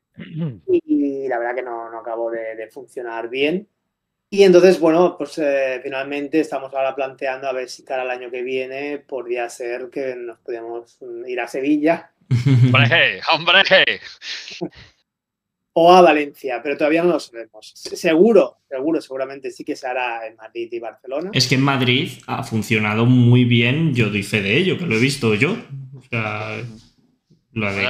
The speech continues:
Speaker 1: y en Barcelona se hubo, hubo que hacer dos sesiones también de, de Utena, ¿no?
Speaker 3: Claro.
Speaker 2: Bien. Sí, sí.
Speaker 3: Ujú.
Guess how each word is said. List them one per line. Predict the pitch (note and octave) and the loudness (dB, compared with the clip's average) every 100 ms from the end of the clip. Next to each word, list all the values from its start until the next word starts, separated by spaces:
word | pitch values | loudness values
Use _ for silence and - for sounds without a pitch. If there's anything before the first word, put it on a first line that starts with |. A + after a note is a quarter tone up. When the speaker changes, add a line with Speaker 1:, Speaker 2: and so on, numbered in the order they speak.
| A#2 | -4
Speaker 1:
y | A#2+ | -4
en | B2 | 0
Barcelona | B2 - C3 B2 B2+ C#3+ - | 0 0 0 0 0 0 0
se | - | 0
hubo, | C3 B2+ C3+ - _ | -2 0 -2 -2 _
hubo | C#3+ C3 C#3+ | -4 0 2
que | |
hacer | C#3+ D3+ C#3+ C3 | 2 0 -2 0
dos | D3 D#3+ | 2 2
sesiones | C#3+ - C3+ C#3 | 0 0 0 0
también | B2+ A#2 C#3 | -2 -2 0
de, | C3 A2+ | 2 2
de | A2 G#2+ | 0 -4
Utena, | G2 C#3 C#3+ F#2 | -2 -2 -2 -4
¿no? | A2 | -4
Speaker 3:
Claro. | G#2+ G#2 B2 C3+ A#2+ - | -2 0 0 -2 -6 -14
Speaker 2:
Bien. | A#2+ _ _ _ _ _ _ _ _ _ | -16 _ _ _ _ _ _ _ _ _
Sí, | - | -20
sí. | _ _ _ - A#2+ | _ _ _ -4 -2
Speaker 3:
Ujú. | A2 G#2+ G#2+ | -2 -4 -8